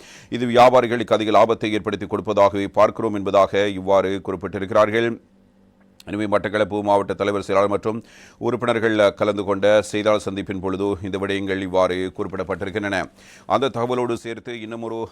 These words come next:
அ, தகவல் குறித்து நாங்கள் அவதானத்தினை செலுத்தலாம். இந்த தகவல் இவ்வாறு தரப்படுகிறது. ஜனாதிபதியுடனான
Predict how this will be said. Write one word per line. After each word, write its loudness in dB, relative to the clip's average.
அ, -4
தகவல் -10
குறித்து -14
நாங்கள் -8
அவதானத்தினை -8
செலுத்தலாம். 2
இந்த -2
தகவல் -2
இவ்வாறு 2
தரப்படுகிறது. -2
ஜனாதிபதியுடனான 0